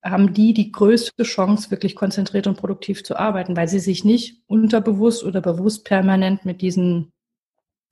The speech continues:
Konfliktstrukturen auseinandersetzen müssen. Und das ist für uns eine ganz wesentliche, ähm, Aufgabe von Führung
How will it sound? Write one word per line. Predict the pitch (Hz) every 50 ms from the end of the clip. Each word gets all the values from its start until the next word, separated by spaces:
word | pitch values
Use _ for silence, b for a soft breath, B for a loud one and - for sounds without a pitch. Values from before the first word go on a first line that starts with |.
| - - -
Konfliktstrukturen | - 202 180 214 226 220 - - - 262 240 - 214 180 156
auseinandersetzen | - 160 - 160 160 156 151 147 147 151 147 147 - - 156
müssen. | 147 156 - - 151
Und | - _ _ _ _ _ - - - - _ -
das | 175 190 247
ist | 269 247 -
für | - 233
uns | 233 233 - -
eine | 214 190
ganz | 202 202 220 208 202
wesentliche, | 208 214 220 214 226 214 214 208 202 190 - - 196 185 185 190 180 185 b b b b b b b b b b
ähm, | 233 185 180 180 180 180
Aufgabe | - 175 214 220 - 240 226 208 208 196
von | - 214 175 175
Führung | - - - 240 247 247 277 269 269 262 262 254